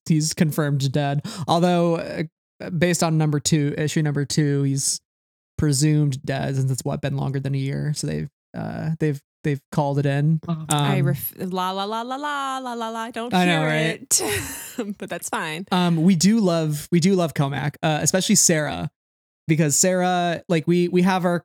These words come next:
Speaker 1: we have our, like, our Glup Shido High Republic, uh, quotes, lines, things, you know, all, all that.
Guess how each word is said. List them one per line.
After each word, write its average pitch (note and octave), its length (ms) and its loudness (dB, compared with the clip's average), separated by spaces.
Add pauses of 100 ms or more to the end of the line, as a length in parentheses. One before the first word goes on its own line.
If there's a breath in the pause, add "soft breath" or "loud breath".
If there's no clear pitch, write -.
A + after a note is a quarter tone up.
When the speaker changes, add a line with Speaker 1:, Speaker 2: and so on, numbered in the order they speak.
Speaker 1:
we E3+ 120 4
have A3 160 2
our, A#3 100 2
like, A3+ 140 -2
our G3+ 100 0
Glup D3+ 300 0 (400)
Shido D3+ 580 0
High D#3 80 0
Republic, D3+ 600 -2 (600)
uh, C#3 460 0 (280)
quotes, - 720 4
lines, F3 1000 4
things, E3+ 500 2
you E3+ 80 4
know, D3 140 2
all, E3+ 260 -4
all E3+ 160 0
that. C#3 240 -2